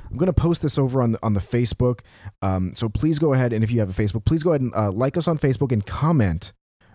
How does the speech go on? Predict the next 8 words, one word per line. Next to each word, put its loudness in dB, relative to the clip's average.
uh, 0
underneath, 2
uh, -2
the -2
post 2
for -2
today's 2
episode. -2